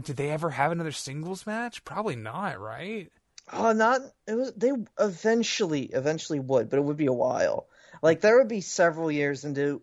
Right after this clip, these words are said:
Speaker 2: on, uh, Jeff Hardy back in fucking W W E
Speaker 1: Yeah,
Speaker 2: before
Speaker 1: like
Speaker 2: that.
Speaker 1: twenty ten or some shit.
Speaker 2: It
Speaker 1: Like,
Speaker 2: would
Speaker 1: I
Speaker 2: be,
Speaker 1: can't
Speaker 2: like, self-referential to the fact that this match happened is why.
Speaker 1: Yeah.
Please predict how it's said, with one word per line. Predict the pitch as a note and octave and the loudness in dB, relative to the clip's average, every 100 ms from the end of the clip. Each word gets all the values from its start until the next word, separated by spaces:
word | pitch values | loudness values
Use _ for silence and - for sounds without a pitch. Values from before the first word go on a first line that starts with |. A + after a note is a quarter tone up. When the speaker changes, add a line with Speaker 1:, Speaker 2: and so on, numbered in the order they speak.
| - | -2
Speaker 2:
on, | D3 D3+ - | 0 0 0
uh, | D3 C#3 | 2 2
Jeff | C3+ D3+ | 2 0
Hardy | D#3+ D3+ | 2 0
back | C3+ C3+ B2 B2+ | 0 -2 -2 -6
in | C#3+ | -6
fucking | - C3+ B2+ | -4 -4 -4
W | B2 B2 | -6 -6
W | B2+ F3 | -4 6
E | |
Speaker 1:
Yeah, | A3 D#3+ | 10 10
Speaker 2:
before | A2 A2+ | 8 0
Speaker 1:
like | - | -4
Speaker 2:
that. | |
Speaker 1:
twenty | - E3 C#3+ | -4 -2 -2
ten | A#2 - A#2 B2 B2 | -8 -10 -8 -8 -10
or | F#2+ | -14
some | - | -20
shit. | F2+ - | -20 -20
Speaker 2:
It | - | 0
Speaker 1:
Like, | G3 | 4
Speaker 2:
would | C#4+ | 4
Speaker 1:
I | C4 | 6
Speaker 2:
be, | |
Speaker 1:
can't | F4 | 6
Speaker 2:
like, | C4 A3 | 6 4
self-referential | - A#3 A3+ A#3 A3 G#3 G#3 G#3 F#3+ - | 0 0 0 -2 -2 -2 -4 -2 -4 -6
to | |
the | F#3 | -6
fact | F3 F#3+ F3 | 0 0 0
that | F3+ | -6
this | F3 F3 | -8 -4
match | D#3+ - | -4 -4
happened | - D3+ - - - - | -2 -4 -4 -14 -14 -10
is | C3+ | -6
why. | C3+ C3+ D2+ - - | -2 -2 -2 -12 -16
Speaker 1:
Yeah. | G2 A#2 G2+ | -10 -10 -10